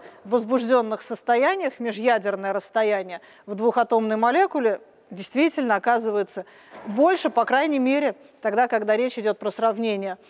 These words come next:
основного и низших возбуждённых состояний. Здесь у нас есть, да, наверное, я слишком мелко нарисовала, но, надеюсь, вы это увидите.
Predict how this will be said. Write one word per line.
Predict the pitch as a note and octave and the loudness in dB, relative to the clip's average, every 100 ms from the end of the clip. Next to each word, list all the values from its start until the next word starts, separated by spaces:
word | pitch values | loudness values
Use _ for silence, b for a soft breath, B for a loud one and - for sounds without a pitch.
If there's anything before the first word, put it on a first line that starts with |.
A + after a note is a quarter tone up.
| b b | b b
основного | G#3+ A#3 A#3+ A#3 D#4+ G4 D#4+ | -4 2 2 4 4 4 4
и | G#3+ A#3 B3 C#4 - | 0 -2 -4 -6 -4
низших | A#3+ C4 A#3 A#3+ - | 2 2 2 -4 -2
возбуждённых | A3+ G3+ A#3 A3 A#3 G#3+ - | -2 2 0 2 2 2 -6
состояний. | - A#3 - A#3 G3 E3 - - - - B B B - | -6 -4 2 2 2 -2 -10 -20 -20 -20 B B B -10
Здесь | G3+ E4+ G4+ | 0 0 2
у | G4+ | 2
нас | C4+ B3+ C4 | 2 0 -2
есть, | C#4+ E4 - - _ _ _ _ _ _ b b b - | -4 -4 -8 -20 _ _ _ _ _ _ b b b -8
да, | G3 F3+ | -4 -2
наверное, | G#3 C4 B3+ | 2 2 4
я | A3+ | 2
слишком | A3+ A3+ - G3+ | 0 -4 -4 -4
мелко | F#3+ F3+ - | -2 -4 -4
нарисовала, | F3+ G3 - A#3+ E4+ E4 | -4 -4 0 2 4 4
но, | B3+ | 2
надеюсь, | A#3 A#3+ E4 A#3+ | 0 0 -2 2
вы | B3 | 0
это | A#3 | 0
увидите. | G#3 F#3+ F#3 F3 - | -6 -4 -8 -10 -16